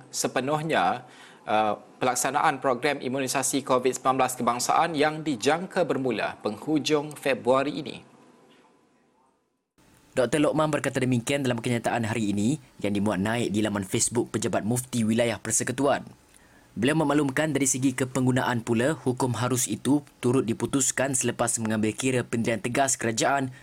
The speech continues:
Speaker 2: bahawa hanya vaksin yang telah dikenal pasti statusnya sebagai halal dan Taiban sahaja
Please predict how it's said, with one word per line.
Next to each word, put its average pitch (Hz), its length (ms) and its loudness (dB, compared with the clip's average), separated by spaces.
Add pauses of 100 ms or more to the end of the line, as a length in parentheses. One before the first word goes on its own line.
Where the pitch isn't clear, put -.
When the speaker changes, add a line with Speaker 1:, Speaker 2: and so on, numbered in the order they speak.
(160)
Speaker 2:
bahawa 104 400 0
hanya 107 160 0
vaksin 110 480 0
yang 98 80 -4
telah 110 160 -2
dikenal 107 400 -2
pasti 123 400 0
statusnya 117 480 -2
sebagai 104 320 -2
halal 104 480 0 (400)
dan 147 240 0
Taiban 123 480 0
sahaja 120 480 0